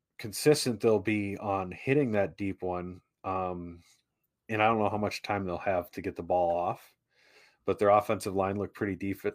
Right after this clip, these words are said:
decent. They could put some points up on us. I think they probably have a better offense than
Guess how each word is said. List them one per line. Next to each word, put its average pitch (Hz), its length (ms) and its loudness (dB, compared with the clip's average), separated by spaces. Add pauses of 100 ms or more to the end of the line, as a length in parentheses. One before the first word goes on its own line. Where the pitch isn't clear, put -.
(120)
decent. 107 440 -6
They 98 100 -6
could - 380 -2
put 117 180 0
some 107 120 -6
points 113 320 -2
up 117 160 0
on 110 180 0
us. 110 120 -6
I 98 60 -2
think 98 140 -4
they 101 100 -2
probably 104 240 2
have 98 80 0
a 95 80 -2
better 98 240 0
offense 101 480 0
than 101 580 -4